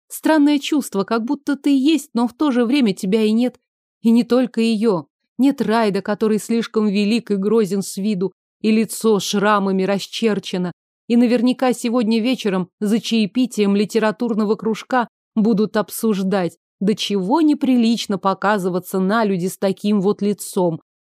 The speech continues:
А на внеочередном собрании клуба цветоводов пройдутся по одежде и по наглому поведению Ната, который шел, глядя исключительно себе под ноги,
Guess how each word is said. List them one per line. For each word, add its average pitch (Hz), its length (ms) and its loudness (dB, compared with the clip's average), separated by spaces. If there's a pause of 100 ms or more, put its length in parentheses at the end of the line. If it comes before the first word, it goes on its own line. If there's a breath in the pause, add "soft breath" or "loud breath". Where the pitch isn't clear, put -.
(120)
А 233 180 4
на 226 200 4
внеочередном 226 880 0
собрании 214 580 0
клуба 208 380 0
цветоводов 214 760 -2 (320)
пройдутся 202 680 -2
по 180 200 -2
одежде 175 580 -2 (360)
и 247 120 0
по 202 220 0
наглому 190 640 0
поведению 185 760 0
Ната, 196 440 -2
который 202 420 0
шел, 214 360 0
глядя 196 420 0
исключительно 202 760 -2
себе 196 320 0
под 196 320 -2
ноги, 175 300 -4